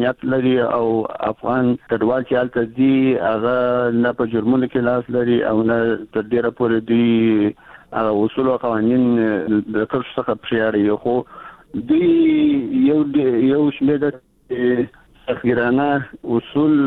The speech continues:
پر دوی باندې وضع کوي چې هغه د بشري او انساني حقوقو د چوکاټ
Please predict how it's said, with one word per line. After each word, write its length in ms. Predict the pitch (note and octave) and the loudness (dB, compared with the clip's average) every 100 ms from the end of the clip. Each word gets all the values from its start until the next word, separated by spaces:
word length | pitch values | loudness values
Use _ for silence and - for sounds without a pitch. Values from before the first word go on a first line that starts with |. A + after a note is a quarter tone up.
| B2+ | 0
پر 100 | B2+ | -2
دوی 80 | C3 | -2
باندې 280 | C3+ B2+ A#2+ | 0 0 0
وضع 180 | A#2+ A#2 - | 0 -2 -2
کوي 160 | C3+ | -2
چې 100 | C3 A2+ | 0 0
هغه 200 | A2 B2 C3+ B2+ | 0 0 0 -2
د 20 | A#2+ G#2+ | -2 -4
بشري 460 | G#2+ A#2+ A#2+ C3+ C3+ - _ G#2+ | -4 -2 2 2 0 -4 _ -8
او 40 | G#2+ G#2 - | -4 -4 0
انساني 360 | A2+ A2+ A2+ B2+ C#3 B2+ - - - _ | -2 0 0 2 2 -2 -10 -20 -20 _
حقوقو 340 | B2 A#2+ C3+ C3+ | -6 -2 -2 0
د 40 | B2 | -2
چوکاټ 340 | A#2+ A2 C3 | -2 -2 -4